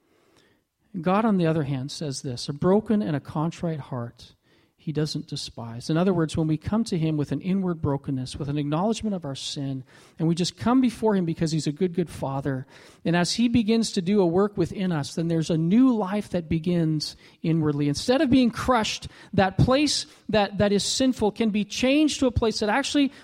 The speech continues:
we begin to experience the life of God. There's new life in that place where there was once sin, now there's freedom. Now there's life. Now God begins to empower us to live out of a new place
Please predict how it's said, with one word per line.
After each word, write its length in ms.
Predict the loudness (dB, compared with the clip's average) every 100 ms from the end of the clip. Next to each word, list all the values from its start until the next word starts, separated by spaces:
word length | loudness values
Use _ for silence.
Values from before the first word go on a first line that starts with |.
| 0
we 80 |
begin 260 | 2 4 2
to 140 | 2
experience 580 | -2 -2 0 2 4 2
the 140 | 2 2
life 280 | 2 0
of 140 | -2 -2
God. 260 | -2 0
There's 240 | 2 2 4
new 200 | 4 6
life 400 | 4 2 0 -6 -14 -2
in 160 | 0
that 220 | 2 2 0
place 500 | 2 2 2 -2 -6 -6
where 140 | 2 4
there 140 | 6
was 140 | 4 4
once 240 | 2 0
sin, 420 | -2 2 4 4
now 240 | 2 0 0
there's 340 | 2 0 -4 -12
freedom. 720 | -8 -2 2 2 2 0 -4 -14 _ _ _ _ _ -2
Now 240 | 2 2
there's 280 | 2 0 0
life. 720 | -2 0 0 -2 -4 -12 -18 _ -20 _
Now 260 | 2 4 4
God 240 | 4 4
begins 360 | 4 4 4 4
to 100 | 2
empower 540 | 2 0 0 0 2
us 160 | 0 0
to 100 | -2
live 320 | 2 4 4
out 120 | 2 2
of 100 | 4
a 60 |
new 160 | 4 4
place 580 | 2 -2 -2 -2 -4